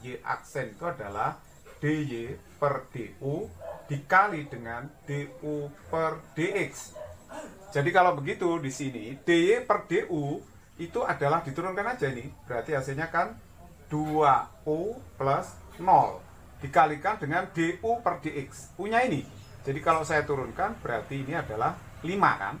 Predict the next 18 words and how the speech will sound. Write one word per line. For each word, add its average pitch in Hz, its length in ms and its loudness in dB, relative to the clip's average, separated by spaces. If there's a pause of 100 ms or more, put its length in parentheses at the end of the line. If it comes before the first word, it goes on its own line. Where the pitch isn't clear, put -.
(520)
Jadi 120 240 -6
kalau 139 260 2
begitu 151 380 -4
hasilnya 127 560 -2
adalah 110 320 0 (160)
dua 160 320 2 (240)
U 202 320 -2
dikalikan 110 580 -6
dengan 98 240 -10
lima 165 460 2 (400)
atau 143 560 4
sepuluh 170 720 -2 (160)
U. 214 180 4 (680)
Nah, 143 260 6 (140)
U-nya 226 400 2
kita 151 240 2
tulis 147 480 -4
yaitu 127 500 -6